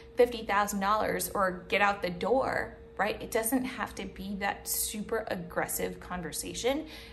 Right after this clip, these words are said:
that we see on T V. You can have a very calm and understanding conversation with your client around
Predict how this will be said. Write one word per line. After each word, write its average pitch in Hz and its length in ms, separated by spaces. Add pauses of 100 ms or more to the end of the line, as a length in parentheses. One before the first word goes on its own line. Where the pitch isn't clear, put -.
(120)
that 190 180
we 185 120
see 180 260
on 180 180
T 170 180
V. 180 440 (400)
You 226 160
can 254 380
have 233 240
a 214 60
very 214 380
calm 196 680 (100)
and 185 240 (460)
understanding 214 760
conversation 180 800
with 175 120
your 175 100
client 233 500
around 185 460